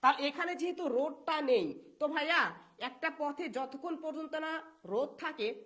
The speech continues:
ততক্ষণ পর্যন্ত সেগুলো সেম বিন্দু না? তার মানে এখান থেকে শুরু করে এ পর্যন্ত এটা কি বলতো? সেম বিন্দু।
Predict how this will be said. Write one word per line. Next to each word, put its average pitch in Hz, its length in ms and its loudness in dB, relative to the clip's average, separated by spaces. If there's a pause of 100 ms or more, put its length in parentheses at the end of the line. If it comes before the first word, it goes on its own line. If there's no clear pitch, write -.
ততক্ষণ 285 380 -6
পর্যন্ত 302 280 -4
সেগুলো 285 440 -6
সেম 285 480 -2
বিন্দু 285 300 -4
না? 302 140 -6 (560)
তার 254 140 -4
মানে 285 200 -2
এখান 311 280 -2
থেকে 311 180 -6
শুরু 294 260 -8
করে 294 200 0
এ 262 240 -2
পর্যন্ত 285 280 -4
এটা 240 160 -2
কি 254 100 -12
বলতো? 233 300 -6
সেম 277 260 -8
বিন্দু। 262 300 -12